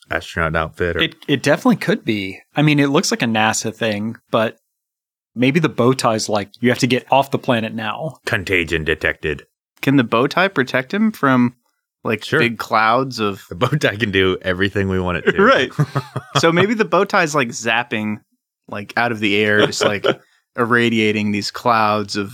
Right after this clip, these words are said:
Speaker 1: Ooh.
Speaker 3: germs coming at him.
Speaker 1: I like that. The whole idea of, like, the germs having eyes and faces, like, maybe Sheldon doesn't see 'em, but the bow tie does.
Speaker 3: Yes. Okay, that's
Speaker 1: And
Speaker 3: the
Speaker 1: the
Speaker 3: way
Speaker 1: bow
Speaker 3: to do
Speaker 1: tie's
Speaker 3: it.
Speaker 1: like, "Choo, choo, choo, choo, choo."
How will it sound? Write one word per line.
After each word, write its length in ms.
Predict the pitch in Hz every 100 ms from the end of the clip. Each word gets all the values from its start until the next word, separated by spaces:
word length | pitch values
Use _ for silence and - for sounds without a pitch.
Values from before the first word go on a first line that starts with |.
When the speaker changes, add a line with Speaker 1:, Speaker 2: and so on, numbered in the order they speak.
| -
Speaker 1:
Ooh. 140 | 113 123
Speaker 3:
germs 300 | 113 110 110
coming 300 | - 101 98
at 180 | 98 101
him. 160 | 98 -
Speaker 1:
I 140 | 117
like 220 | 170 107
that. 260 | 113 117 95
The 80 | 101
whole 160 | 143
idea 260 | 120 107 117
of, 100 | 101
like, 160 | 92
the 180 | - 87
germs 300 | 82 92 98
having 200 | 101 90
eyes 220 | 85 87
and 120 | 82 -
faces, 440 | 90 87 82 78
like, 180 | 80 78
maybe 200 | 113 120
Sheldon 280 | - 113 104
doesn't 120 | 80
see 120 | - 90
'em, 40 |
but 120 | 76
the 60 | 69
bow 300 | 65 90 95
tie 260 | - 71
does. 280 | 65 - -
Speaker 3:
Yes. 420 | 131 131 131 120 -
Okay, 160 | 131
that's 160 | 127 104
Speaker 1:
And 40 |
Speaker 3:
the 40 | 120
Speaker 1:
the 20 |
Speaker 3:
way 60 | 110
Speaker 1:
bow 40 |
Speaker 3:
to 60 | 104
do 100 | 107
Speaker 1:
tie's 80 | 95
Speaker 3:
it. 20 |
Speaker 1:
like, 160 | 90
"Choo, 100 | -
choo, 120 | - -
choo, 100 | -
choo, 120 | -
choo." 240 | - -